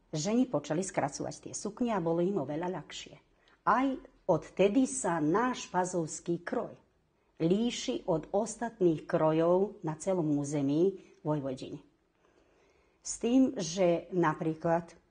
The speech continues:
to len, e, jeden segment z toho, že nám bolo povolené, aby naša mladá,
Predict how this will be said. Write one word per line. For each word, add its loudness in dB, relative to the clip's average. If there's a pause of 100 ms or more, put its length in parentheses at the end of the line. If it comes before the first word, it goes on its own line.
(680)
to 4
len, 4
e, 0
jeden 2
segment 0
z -8
toho, -4 (560)
že -2
nám 4
bolo 4
povolené, 6
aby 0
naša 0
mladá, -2